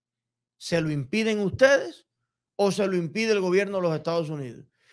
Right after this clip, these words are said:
¿Quién le impidió por sesenta y pico de años al pueblo de Cuba abrirse una compañía, abrir un negocio, crear, generar empleo y resolver problemas? ¿Quién le impide al día de hoy al pueblo de Cuba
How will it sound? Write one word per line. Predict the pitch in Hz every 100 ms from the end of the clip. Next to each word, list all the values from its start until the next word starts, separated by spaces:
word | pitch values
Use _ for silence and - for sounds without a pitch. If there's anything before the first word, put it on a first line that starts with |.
| _ _
¿Quién | 202 247 285 302 262
le | 220
impidió | 208 202 185 196 190 220 226 214
por | 220 190 170
sesenta | 190 165 180 175 175 170 165
y |
pico | 151 262 285 262 226
de | 208
años | 208 196 170
al | 165
pueblo | 170 247 247
de | 240
Cuba | 233 302 285
abrirse | 240 226 226
una | 220
compañía, | 202 180 147 123 _ _ _ _ _ _ _ _ _ _ _ _ _ _ _ -
abrir | 202 233 254
un | 240
negocio, | 208 175 139 - _ _ _ _ _ _ _ _ _ _ _ _ _ _ _ _ _ _ _ _
crear, | 196 208 208 214 185 139 139
generar | 190 202 214
empleo | 214 190 156 208 196 165 160
y | 180
resolver | 180 170 175 190
problemas? | 190 180 180 156 139
¿Quién | 247 277 294 294
le | 247
impide | 220 180 185 240 220 185
al | 156
día | 151 240 240
de | 202
hoy | 202 180
al | 156 165
pueblo | 233 233
de | 220 220
Cuba | 302 285 277